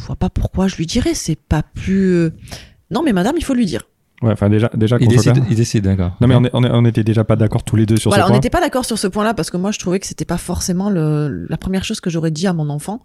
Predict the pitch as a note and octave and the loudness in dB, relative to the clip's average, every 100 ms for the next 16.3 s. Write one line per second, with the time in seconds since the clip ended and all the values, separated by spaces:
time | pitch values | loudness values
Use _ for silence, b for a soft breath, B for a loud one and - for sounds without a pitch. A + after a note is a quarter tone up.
0 | - G2+ G2 G#2 G#2+ G#2+ G2+ - G#2+ G#2+ | -2 0 2 2 2 2 0 0 0 2
1 | G2+ F2 - F#2+ F#2 G2 - - G#2 G#2+ | 0 -2 0 0 2 0 -2 -2 0 0
2 | - B B B - G#2 G#2 - G#2+ G#2+ | 0 B B B 0 2 2 2 4 4
3 | G#2+ A#2 A#2+ F#2+ - F#2+ F#2 F#2 G2 F#2+ | 4 2 2 -2 0 2 2 2 2 0
4 | G2 - G2 B2 - A2 G2+ F2+ F2+ F2+ | 0 -2 0 0 2 0 2 2 2 2
5 | F2+ F#2 - - - - - - - - | 0 -2 -4 -8 -8 -6 -6 -4 -4 0
6 | F#2+ - G#2+ G#2+ G2 G#2+ B2+ G#2 G#2 - | 0 0 0 0 2 2 2 0 -2 -4
7 | - _ _ _ _ - G2+ G2 G2+ A2 | -6 _ _ _ _ -2 2 4 2 2
8 | A2+ G2 G2 - G2 G2+ G2 A2+ - G2 | 0 -2 -4 -2 0 2 2 0 0 0
9 | G#2+ - G#2 - G#2+ - _ _ b b | 0 2 2 2 0 -2 _ _ b b
10 | b b _ G#2+ G#2 C3+ C#3 - b b | b b _ 0 4 2 2 -6 b b
11 | b b _ A2 A2 G#2+ B2+ A2 C#3 G#2+ | b b _ -2 0 0 2 4 2 2
12 | G2 F#2 F#2+ F#2+ G2+ G2 F#2+ F#2+ F#2+ F#2 | 2 4 4 2 0 2 2 2 2 2
13 | F#2 F#2 F#2+ G2 A2 _ _ _ _ _ | 2 2 0 -2 -6 _ _ _ _ _
14 | _ _ _ _ - - - - - G#2 | _ _ _ _ -20 -20 -20 -20 -4 -2
15 | G#2 G#2 D3 F3+ F#2+ F#2+ G2+ G#2 G2+ F#2 | 2 4 4 4 2 2 2 2 2 0
16 | F#2+ D#3 G3 | 2 2 0